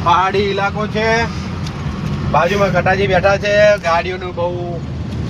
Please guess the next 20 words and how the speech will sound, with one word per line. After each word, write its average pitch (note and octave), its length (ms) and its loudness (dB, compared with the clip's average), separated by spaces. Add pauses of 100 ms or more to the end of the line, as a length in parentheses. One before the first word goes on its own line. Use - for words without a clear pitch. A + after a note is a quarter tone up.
ટ્રાફિક G#3 440 2
છે. G#3 280 -4
નવો G3+ 200 2
પુલ A3+ 240 -2
બને A3 240 0
જો A3 100 2
આ F#3+ 140 4
સાઈડ, - 220 -2 (800)
તમે F3+ 160 0
આ F#3+ 140 4
જાય, F#3+ 260 2
આ F3 200 2
સાઈડ F3+ 200 0
આવશો G#3 500 2
તો G3 100 -2
આ F#3+ 60 0
પુલ F#3 260 -4
પણ F#3+ 160 0
જોવા F3+ 240 2
મળશે. F#3 560 2